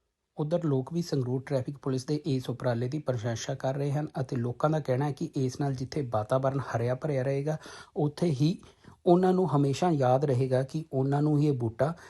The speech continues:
ਕਿਸ ਟ੍ਰੈਫਿਕ ਨਿਯਮ ਦੀ ਪਾਲਣਾ ਨਾ ਕਰਨ ਵਜੋਂ ਮਿਲਿਆ ਹੈ। ਉਹ ਹਮੇਸ਼ਾ ਹੀ ਟ੍ਰੈਫਿਕ ਨਿਯਮਾਂ ਨੂੰ ਯਾਦ ਰੱਖਣਗੇ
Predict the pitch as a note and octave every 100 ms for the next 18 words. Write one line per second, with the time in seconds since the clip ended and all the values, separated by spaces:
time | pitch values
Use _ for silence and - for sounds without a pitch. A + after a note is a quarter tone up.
0 | - _ - G3+ - - C#3+ B2+ D3+ C#3
1 | C3 C3 B2 C#3 D#3 C3+ C3 C3+ C#3 A2+
2 | A2+ C#3 C#3 B2+ B2 A2+ G#2 G2 A#2+ G#2
3 | G2 F#2 D2+ - - - F3 F3+ E3+ C#3+
4 | C3+ C3 - C3+ D3+ D#3+ _ - D3+ B2
5 | D#3 C3+ C#3 C#3 C#3 D3 A2+ A2+ A2+ A#2+
6 | A2+ - D#3 D3+